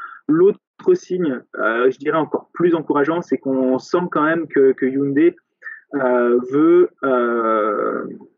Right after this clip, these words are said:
remettre, euh, au goût du jour l'alternance de, de sa, de, de sa troisième voiture, pardon. On sait que malheureusement, bah, avec les conditions dramatiques et la perte de, de Craig Breen, on a cette, euh, troisième voiture qui, pour le moment, est dédiée uniquement à Sordo.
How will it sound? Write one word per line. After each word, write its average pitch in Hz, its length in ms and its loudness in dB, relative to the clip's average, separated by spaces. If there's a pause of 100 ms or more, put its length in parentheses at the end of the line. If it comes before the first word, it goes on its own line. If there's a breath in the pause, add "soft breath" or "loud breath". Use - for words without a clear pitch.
(120)
remettre, 165 880 2
euh, 139 240 2
au 147 160 2
goût 156 140 -2
du 160 120 -2
jour 165 220 2
l'alternance 156 800 -2 (400 soft breath)
de, 139 360 4
de 135 120 0
sa, 139 160 0
de, 143 280 0
de 143 60 -4
sa 135 160 -2
troisième 147 380 -2
voiture, 143 360 0
pardon. 143 340 0 (120)
On 123 260 -4
sait - 500 -2
que 131 120 -2
malheureusement, 127 680 0
bah, 110 160 -2
avec 110 360 -2
les 123 100 2
conditions 131 540 -4
dramatiques 135 480 -2
et - 40 4
la 120 100 -2
perte - 280 -2
de, 123 160 0
de 123 80 2
Craig 139 260 -2
Breen, 143 240 0
on 123 140 -6
a 127 80 2
cette, 127 320 -2
euh, 117 240 2
troisième 135 320 0
voiture 135 380 0 (100)
qui, 120 160 -6
pour 139 140 0
le 139 60 -4
moment, 143 280 0 (160)
est 127 80 2
dédiée 131 240 0
uniquement 135 380 -4
à 131 80 0
Sordo. 139 460 2